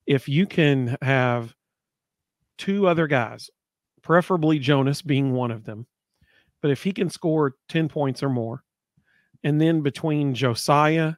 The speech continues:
Santi, Jordan Gainey, and Zakai, if of those four guys, if you can have just one other guy score ten or more points, nobody's gonna beat Tennessee. And that's what we saw again.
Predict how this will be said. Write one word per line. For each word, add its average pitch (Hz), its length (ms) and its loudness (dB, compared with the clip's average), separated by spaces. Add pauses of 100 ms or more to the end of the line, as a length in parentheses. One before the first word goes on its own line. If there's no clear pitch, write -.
(100)
Santi, 139 720 -4 (360)
Jordan 143 380 0
Gainey, 135 480 0 (100)
and 127 140 -4
Zakai, 117 560 -4 (420)
if - 160 -6 (120)
of 143 220 2
those 170 240 8
four 175 360 4
guys, 127 360 -2
if 117 140 -10
you 170 80 -2
can 156 160 -2
have 131 260 0
just 131 300 -4 (300)
one 175 540 2
other 147 280 2
guy 117 400 -4 (680)
score 151 320 -4
ten 170 240 -2
or 156 60 0
more 143 180 0
points, - 580 -6 (1300)
nobody's 147 340 0
gonna 127 140 0
beat 135 160 -2
Tennessee. - 480 -10 (800)
And 139 120 2
that's 139 180 2
what 135 100 2
we 127 80 4
saw 123 220 6
again. 117 320 -2